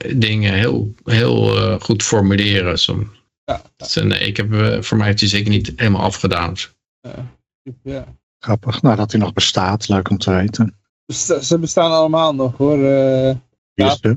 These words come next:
Speaker 3: het?
Speaker 2: als ze niet meer, als ze van YouTube afgegooid zijn, zitten ze gewoon ergens anders.
Speaker 1: <laughs>
Speaker 2: Ja.
Speaker 1: Rumble of zo.
Speaker 2: Ja, ik weet dat, eh, dat alleen, eh, Adam Kokesh, die, die streamt dan geloof ik niet meer.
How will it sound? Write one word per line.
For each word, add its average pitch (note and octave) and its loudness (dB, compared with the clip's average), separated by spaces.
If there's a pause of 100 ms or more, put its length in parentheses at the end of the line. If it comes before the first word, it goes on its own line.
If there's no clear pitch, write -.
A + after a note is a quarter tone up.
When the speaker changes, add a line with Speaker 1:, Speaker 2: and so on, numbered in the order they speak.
(120)
Speaker 3:
het? F3 0
Speaker 2:
als E3 0
ze F3+ 2
niet F3+ 4
meer, F3+ 4
als E3+ 0
ze - -20
van E3+ 4
YouTube F#3+ 4
afgegooid E3+ 0
zijn, E3+ 2 (320)
zitten D#3 -2
ze - -12
gewoon D3+ 2
ergens D3 2
anders. D3 2
Speaker 1:
<laughs> A#2+ 2 (300)
Speaker 2:
Ja. C#3 -4 (200)
Speaker 1:
Rumble A2 4
of F#2+ 0
zo. G2+ 0 (600)
Speaker 2:
Ja, F3+ 2
ik G3+ 2
weet A3 4
dat, G#3+ 2
eh, G3 4
dat F#3 2
alleen, F#3 4
eh, F3 2
Adam E3+ 2
Kokesh, G3+ 2
die, D#3+ 4
die E3 -2
streamt G3 0
dan D3 0
geloof C#3 2
ik C3+ -6
niet C3+ 0
meer. D3 2